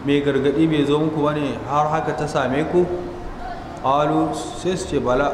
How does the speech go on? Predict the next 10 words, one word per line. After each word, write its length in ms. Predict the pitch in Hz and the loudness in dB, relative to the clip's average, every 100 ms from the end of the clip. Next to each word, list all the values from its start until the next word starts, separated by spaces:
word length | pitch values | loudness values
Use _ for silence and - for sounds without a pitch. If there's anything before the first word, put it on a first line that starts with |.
| - 165 | -2 -2
haka 240 | 185 160 | -2 0
yake, 300 | 131 127 - - | -2 -2 -6 -4
qad 220 | - 170 170 | -4 -2 2
ja'ana 460 | 180 156 139 135 | 2 4 2 2
nadhir, 360 | 127 120 156 135 - - - - - - 143 | 0 0 0 0 -4 -8 -8 -10 -14 -10 -2
mai 160 | 151 | 0
gargadi 420 | 151 151 156 170 180 | 2 2 0 2 2
ya 140 | 180 | 2
zo 140 | 175 | 2
mana, 240 | 175 165 | 2 0